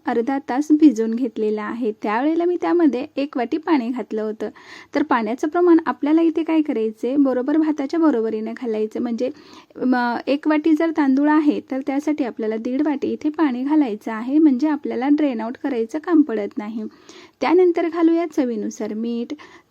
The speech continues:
थोडीशी साखर घालायची आहे आणि सोबतच एक ते दीड चमचा तेलसुद्धा घालायचं. सोबत घालूया आपण एक हिरवी विलायची, त्यानंतर तेजपत्ता, दालचिनी, मसाला फूल आणि एक लवंगसुद्धा घालूया. व्यवस्थित त्याला मिक्स करून घ्यायचं आणि गॅसवर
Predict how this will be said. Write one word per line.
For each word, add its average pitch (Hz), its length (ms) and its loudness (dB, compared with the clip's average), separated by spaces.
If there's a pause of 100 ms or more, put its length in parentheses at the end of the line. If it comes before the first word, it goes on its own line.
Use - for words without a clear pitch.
(260)
थोडीशी 233 320 -2
साखर 247 420 -6
घालायची 247 460 -4
आहे 247 360 -6
आणि 302 260 2
सोबतच 320 540 -4
एक 302 200 -4
ते 339 60 0
दीड 311 220 6
चमचा 302 300 2 (160)
तेलसुद्धा 220 520 -2
घालायचं. 214 520 -8 (340)
सोबत 285 260 -2
घालूया 277 480 2
आपण 262 300 -4
एक 269 200 -4
हिरवी 262 320 -2
विलायची, 233 540 -4 (360)
त्यानंतर 233 460 -4 (100)
तेजपत्ता, 208 560 -4
दालचिनी, 196 540 -10
मसाला 208 380 -6
फूल 339 220 -2
आणि 349 220 4
एक 370 180 -2
लवंगसुद्धा 226 640 0
घालूया. 208 460 -10
व्यवस्थित 214 460 -4
त्याला 320 200 0
मिक्स 311 360 4
करून 311 320 6
घ्यायचं 311 480 2 (500)
आणि 240 160 -4 (120)
गॅसवर 240 480 -2